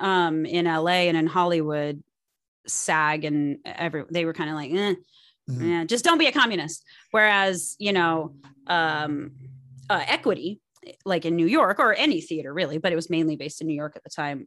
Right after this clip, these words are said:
Speaker 1: they were kinda like, "What are you gonna do to us?" <laughs> Like, literally, "What are you going to do to us?"
Speaker 2: <laughs> Yeah.
Speaker 1: And also there was a, a precedent set by these,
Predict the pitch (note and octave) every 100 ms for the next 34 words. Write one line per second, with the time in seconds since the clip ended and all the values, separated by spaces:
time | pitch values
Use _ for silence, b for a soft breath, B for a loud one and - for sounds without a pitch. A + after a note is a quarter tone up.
0 | _ D#3+ F#3 F#3+ F#3+ G3+ F#3+ F3+ E3+ -
1 | F3+ A3 A3+ G#3+ G3 G3+ E3+ B2+ C#4+ -
2 | A4+ G4+ A4+ A#4 B4 A4 E4 B3+ D#4 D#4+
3 | E4+ D#4+ C#4+ C4 B3 A#3 A#3 G#3+ F3+ C#3+
4 | D#3+ - - - - B2 - D4+ D#4 D#4+
5 | D4 - D#4 F#4+ G#4+ E4 C#4 C4+ C4+ C4+
6 | B3+ B3+ A#3 A#3 - A#3 - E4+ E4+ B3+
7 | B3+ - A3+ A3 G3 G3+ F#3+ G3+ G3 F#3
8 | - -